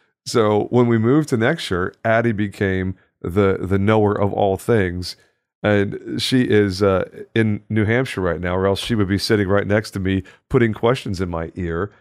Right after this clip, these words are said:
Uh, but shout out to Addie. There you go. The, the only two things that we have found that aren't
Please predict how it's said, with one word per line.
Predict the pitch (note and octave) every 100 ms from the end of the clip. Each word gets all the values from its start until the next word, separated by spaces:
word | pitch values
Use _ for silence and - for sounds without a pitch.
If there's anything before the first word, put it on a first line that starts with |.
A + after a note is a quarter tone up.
| _ -
Uh, | F#2
but | G2+ C#3
shout | C3+ A#2+
out | C3 C3
to | -
Addie. | A2+ G#2 C#3
There | - G#2+
you | A2+
go. | A#2+ A2+ A#2+ - _ _ _ _ _ _ -
The, | A#2+ D#3 D#3 C#3 - _ _ _
the | C3
only | - F3 A#3
two | A#3+
things | E3+ D#3 B2
that | A#2
we | A#2+ A#2+
have | A2+ G#2
found | A#2+ G#2+ G2+ G2+
that | - A2 - A2
aren't | A#2 A#2+ A#2